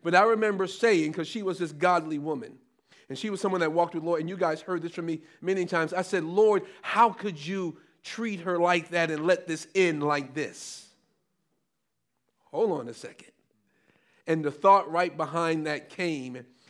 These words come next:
and said, "So she is more holier than I am?" And boy, it caught that right away. I was like, "Oh, yeah, uh, Lord, sorry." But in my hurt and in my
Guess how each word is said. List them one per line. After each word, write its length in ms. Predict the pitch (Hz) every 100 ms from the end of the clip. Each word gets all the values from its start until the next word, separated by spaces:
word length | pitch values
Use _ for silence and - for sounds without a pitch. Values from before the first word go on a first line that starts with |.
| _ -
and 200 | 131 131
said, 500 | - 165 139 127 117
"So 420 | - - 139 131
she 440 | - - 208 180
is 240 | 147 135 127
more 260 | 135 131
holier 520 | 123 156 151 151 147
than 160 | 139 131
I 300 | 135 190 220
am?" 140 | 277 320 _ _ _ _ _ _ _ _ _ _ _ _ _ _ _ _ _ _ _ -
And 260 | 135 123
boy, 340 | 123 151 156 131
it 160 | 120
caught 340 | - 165 151 147
that 160 | 139
right 260 | 135 135 131
away. 320 | 127 135 127
I 120 | 127
was 180 | 135 123
like, 260 | 117 107 98
"Oh, 480 | 131 139 143 147 135
yeah, 560 | 127 139 139 123 101 104 - 117
uh, 220 | 110 110 117 120
Lord, 300 | 131 139 135
sorry." 640 | - 143 120 98 - _ _ _ _ _ _ _ _ _ _ _
But 160 | 147 165
in 100 | 196
my 280 | 185 175 160
hurt 400 | - 247 233 170
and 80 |
in 100 | 170
my 240 | 180 170